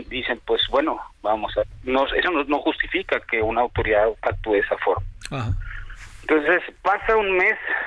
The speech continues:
Speaker 1: entran otros abogados, le dicen que no se puede hacer nada, no se ampara, no. Presentamos un amparo primero para que no lo detuvieran,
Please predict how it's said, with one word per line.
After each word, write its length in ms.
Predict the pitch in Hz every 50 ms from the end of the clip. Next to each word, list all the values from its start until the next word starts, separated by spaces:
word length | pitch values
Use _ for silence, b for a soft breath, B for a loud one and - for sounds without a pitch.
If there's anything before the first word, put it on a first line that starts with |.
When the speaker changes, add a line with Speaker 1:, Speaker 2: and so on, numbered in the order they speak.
| B B B B B 127
Speaker 1:
entran 400 | 139 139 135 135 - 135 131 135
otros 240 | 135 127 - 123 117 -
abogados, 640 | 127 120 120 127 147 165 180 185 190 196 196 196 196 -
le 100 | 131 127
dicen 240 | 127 127 - 131 120
que 100 | - 117
no 120 | 120 120
se 100 | - -
puede 240 | - - 113 110 113
hacer 160 | 110 - 120 113
nada, 440 | 135 165 180 190 196 190 190 190 _ _ _ - - - -
no 180 | 135 139 139 131
se 120 | 131 127 110
ampara, 460 | 101 - - 147 151 151 156 165 147
no. 220 | 131 131 131 131 127 _ _ _ _ _ - - _ _ _ _ _ _ _ _ _ _ _ _ _ _ _ _ _ _ _ _ _ _ _ _ _ - - B B B B B B B B B _ -
Presentamos 480 | - 117 - 143 135 151 160 175 170
un 100 | 175 165
amparo 380 | 160 160 151 - 151 156 156 147
primero 400 | - 139 127 131 135 135 185 -
para 220 | - 127 117 117
que 120 | - - 113
no 120 | 117 120
lo 100 | 117 127
detuvieran, 580 | 123 117 117 - 120 123 147 160 160 170 175